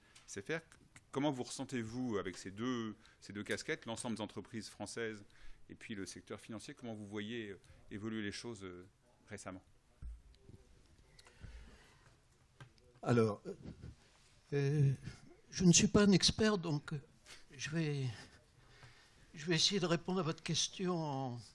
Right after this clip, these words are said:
Speaker 2: citoyen éclairé parmi d'autres. La question qui nous est posée, elle est très simple. Est-ce que l'humanité va réussir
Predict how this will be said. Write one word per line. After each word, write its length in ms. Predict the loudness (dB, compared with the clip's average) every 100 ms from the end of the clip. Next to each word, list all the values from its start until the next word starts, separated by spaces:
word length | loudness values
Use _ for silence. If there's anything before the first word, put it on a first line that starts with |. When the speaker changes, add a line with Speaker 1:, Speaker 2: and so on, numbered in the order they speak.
| -20 -8
Speaker 2:
citoyen 600 | -2 -2 2 4 6 6
éclairé 500 | 4 2 2 6 4
parmi 300 | 6 6 8
d'autres. 400 | 6 4 0 -10 -12 -20 -20 -20 -20 -20 -20 _ -2
La 100 | -2
question 440 | 2 0 2 0
qui 120 | 0 0
nous 200 | 0 0
est 40 |
posée, 360 | 0 -2 2 0
elle 120 | 0
est 40 |
très 180 | -4 0
simple. 400 | 0 0 -6 -14 -20 -20 _ 0
Est-ce 240 | 4 4
que 500 | 4 -8 -4 -4 -6 -12 -20 _ _ _ -20 -20 _ -4
l'humanité 560 | -2 0 0 0 0
va 120 | 0 2
réussir 600 | 2 2 0 -2 -10